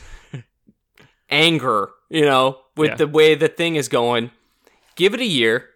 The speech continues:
Speaker 1: They're doing the best thing that they can is tanking.
Speaker 2: And not winning.
Speaker 1: I know that's not a great culture thing, but, you know, you got
Speaker 2: The
Speaker 1: a shot
Speaker 2: the Sixers are
Speaker 1: at
Speaker 2: fine right
Speaker 1: Cam
Speaker 2: now.
Speaker 1: Reddish or,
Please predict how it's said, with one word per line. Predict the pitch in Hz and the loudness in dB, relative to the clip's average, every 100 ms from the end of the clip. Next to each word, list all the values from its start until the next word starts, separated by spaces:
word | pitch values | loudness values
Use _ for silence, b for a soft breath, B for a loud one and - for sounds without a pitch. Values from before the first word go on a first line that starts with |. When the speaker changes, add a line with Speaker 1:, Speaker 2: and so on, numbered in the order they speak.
| b _ | b _
Speaker 1:
They're | 196 196 | -2 0
doing | - 269 320 | 0 0 0
the | 156 | 0
best | 131 151 147 | 0 -2 -2
thing | 143 131 | -6 -4
that | 113 | -4
they | 113 | -4
can | 107 127 107 | -6 -6 -6
is | 104 | -8
tanking. | - 104 101 123 120 | -8 -6 -6 -12 -12
Speaker 2:
And | 156 160 | -10 -4
not | 139 131 | -4 -4
winning. | 127 135 | -4 0
Speaker 1:
I | |
know | 196 | 0
that's | 190 160 160 | 0 -2 -2
not | 147 | -2
a | 127 | 0
great | 139 127 | -2 -4
culture | - 156 160 - 110 | -4 -2 -2 -4 -10
thing, | - 104 101 - | -6 -6 -6 -8
but, | - 110 - b b b _ - | -4 -4 -4 b b b _ -10
you | 123 | -4
know, | 113 110 - - 117 _ _ _ - | -2 -2 -8 -20 -20 _ _ _ -8
you | 135 | 0
got | 147 | 2
Speaker 2:
The | 135 | 0
Speaker 1:
a | |
shot | 117 - - 160 175 190 - _ _ _ | -2 -6 -2 0 0 -2 -8 _ _ _
Speaker 2:
the | 156 | -8
Sixers | - 269 240 | -6 -6 -6
are | 175 | -2
Speaker 1:
at | 135 | 0
Speaker 2:
fine | 135 127 | 0 -4
right | 123 | -2
Speaker 1:
Cam | 151 165 | -2 0
Speaker 2:
now. | 117 | 0
Speaker 1:
Reddish | 139 143 139 - | 0 0 -2 -4
or, | - 123 120 120 120 117 117 | -6 -2 0 2 2 0 -2